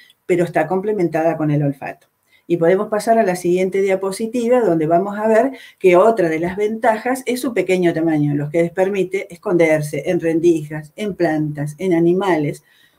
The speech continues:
Otra ventaja también es que tienen especificidad dietética. ¿Qué quiere decir? Bueno, que, que algunos son saprófitos, otros son parásitos, fitófagos.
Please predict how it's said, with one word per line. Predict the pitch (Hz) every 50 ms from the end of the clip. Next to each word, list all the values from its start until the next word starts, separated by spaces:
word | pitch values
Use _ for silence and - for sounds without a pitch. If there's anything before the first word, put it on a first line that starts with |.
| _ _ _
Otra | 175 165 160 170 165 170 175 185
ventaja | 196 202 208 208 247 208 190 190 - 247 233 -
también | - 165 165 165 170 180 190
es | 202 196
que | - 175 165
tienen | 170 202 220 240 247 254 254 -
especificidad | - 190 185 - 175 170 - 170 170 - 165 170 - 175 175 180 180 185
dietética. | 185 185 185 185 185 175 175 170 156 - 120 - - - - - - _ _
¿Qué | - 277 269
quiere | 330 285 269 247 226
decir? | 226 226 - 302 339 339 285
Bueno, | 233 180 175 170 170
que, | - 175 175 - - _ _
que | - 180 147 - - - _
algunos | 170 185 165 170 165 165 165
son | 170 175
saprófitos, | 170 185 170 170 196 220 214 208 190 196 202 190 - 190 190 185 - - _ -
otros | - 208 190 196 156 170 170
son | - 170 170 160 151
parásitos, | 139 160 175 190 185 180 - - 180 165 156 - 165 165 -
fitófagos. | - 190 175 - - 170 160 151 147 160 151 151 147 151 151 151 -